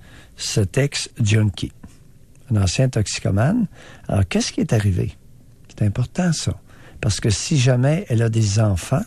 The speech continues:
c'est une jeune femme qui a des enfants, elle a avantage à comprendre d'où vient ce comportement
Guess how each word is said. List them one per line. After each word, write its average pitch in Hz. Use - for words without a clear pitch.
c'est -
une 120
jeune 107
femme 175
qui -
a 117
des 104
enfants, 151
elle 110
a 107
avantage 131
à 95
comprendre 131
d'où 120
vient 131
ce -
comportement 110